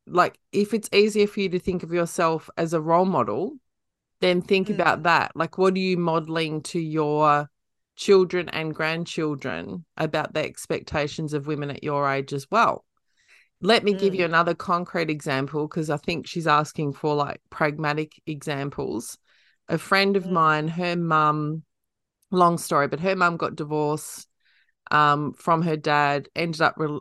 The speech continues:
Speaker 1: in a long-term relationship with a woman. They're still together some thirty years later or something like that.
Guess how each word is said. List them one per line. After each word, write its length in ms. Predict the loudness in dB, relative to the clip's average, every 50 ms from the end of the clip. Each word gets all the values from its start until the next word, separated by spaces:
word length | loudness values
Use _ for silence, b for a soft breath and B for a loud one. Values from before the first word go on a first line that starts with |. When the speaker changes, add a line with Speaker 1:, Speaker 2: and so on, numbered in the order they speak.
| _ -4
Speaker 1:
in 140 | -4 -2 0
a 40 | 0
long-term 460 | 0 2 0 0 -4 -4 -4 -4 -2
relationship 520 | 0 0 0 0 -2 -6 -8 -6 -6 -6
with 120 | -4 -4 -4
a 40 |
woman. 540 | -4 -2 -2 0 0 0 0 -2 -2 -4 -8 _ _ _ _ _ _ _ _ _ 2
They're 160 | 2 2 2
still 300 | 0 -2 -2 -2 -2 -2
together 500 | -4 -8 -6 -2 -2 0 2 2 2 0
some 300 | 0 -2 -2 -2 -2 -2
thirty 280 | 0 0 0 0 0 -2
years 320 | -4 -4 -4 -4 -4 0
later 320 | 0 2 2 2 2 2 0
or 60 | 0
something 320 | 0 -2 -4 -4 -4 -4
like 240 | -2 -4 -4 -4 -4
that. 340 | -2 0 0 0 0 -2